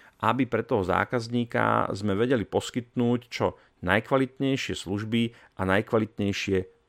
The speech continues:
produkty. A tá firma, ktorá tie produkty a tie služby bude mať naozaj kvalitné, bude schopná ten zákaznícky zážitok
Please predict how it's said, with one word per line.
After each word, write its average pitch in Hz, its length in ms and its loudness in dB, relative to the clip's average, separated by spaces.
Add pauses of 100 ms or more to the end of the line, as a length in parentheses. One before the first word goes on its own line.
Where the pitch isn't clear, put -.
produkty. 95 640 2 (400)
A 85 80 -8
tá 202 240 4
firma, 120 720 4
ktorá 113 400 2
tie - 160 -2
produkty 170 560 0
a 117 80 2
tie - 80 -4
služby 127 400 -4
bude 113 160 2
mať 101 240 0
naozaj 104 380 2 (180)
kvalitné, 107 640 0 (560)
bude 107 400 4
schopná 160 640 0
ten 92 160 -4
zákaznícky 120 800 0
zážitok 110 800 2